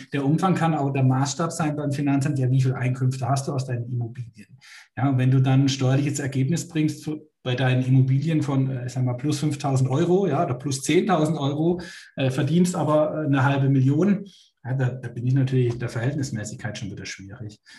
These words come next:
Ähm, und dann musst du wieder dokumentieren, wie viel Zeitaufwand, ne? Letztendlich geht's um den Zeitaufwand. Und natürlich kannst du auch bei zehntausend Einnahmen im Jahr einen immensen Zeitaufwand haben. Also das ist ja nur ein Indiz.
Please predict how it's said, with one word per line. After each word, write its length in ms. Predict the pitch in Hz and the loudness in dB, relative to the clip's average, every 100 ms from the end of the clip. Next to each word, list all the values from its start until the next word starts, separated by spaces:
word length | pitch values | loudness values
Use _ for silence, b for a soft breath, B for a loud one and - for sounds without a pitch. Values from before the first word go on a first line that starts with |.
| B _ 131 | B _ -12
Ähm, 280 | 107 117 | -8 -6
und 120 | 127 110 | -6 -2
dann 160 | 120 | 2
musst 180 | 131 - | 2 2
du 120 | 135 | 2
wieder 140 | 156 147 | 2 2
dokumentieren, 640 | 135 131 139 131 135 127 | 2 4 2 4 4 4
wie 140 | 123 | 4
viel 160 | 120 - | 0 -6
Zeitaufwand, 760 | - 160 214 113 - 101 101 | -6 -6 -6 -8 -10 -12 -10
ne? 140 | 107 175 | -2 0
Letztendlich 440 | 143 131 127 180 | 0 0 0 0
geht's 180 | 175 151 | -2 -4
um 60 | 170 | -4
den 180 | 175 | -4
Zeitaufwand. 720 | - 139 123 113 - 107 107 B B B | -2 -2 -2 -6 -10 -8 -10 B B B
Und 100 | - | 0
natürlich 360 | 139 131 160 175 | 2 4 2 2
kannst 260 | 170 156 - | 0 -2 0
du 60 | |
auch 100 | 131 | 0
bei 120 | 127 | 0
zehntausend 640 | 123 151 190 - 151 131 127 | 0 0 0 0 -2 -2 -4
Einnahmen 500 | 120 160 156 135 135 | -2 0 2 2 2
im 140 | 127 | 2
Jahr 440 | 120 117 131 175 175 | 0 -2 -2 -2 -2
einen 140 | 131 | 0
immensen 560 | 135 120 120 120 - 135 | 2 0 0 -2 -4 -6
Zeitaufwand 640 | 135 151 127 - 101 - | -4 -6 -8 -12 -12 -14
haben. 280 | 95 - - _ _ _ - 117 | -14 -16 -20 _ _ _ -10 -4
Also 220 | 131 123 | -2 -2
das 240 | 127 131 | -4 -4
ist 100 | 131 | -2
ja 100 | 147 | 2
nur 280 | 135 143 160 | 4 4 2
ein 160 | 165 165 | 0 0
Indiz. 640 | 147 135 151 135 131 - | 0 2 0 0 -2 -10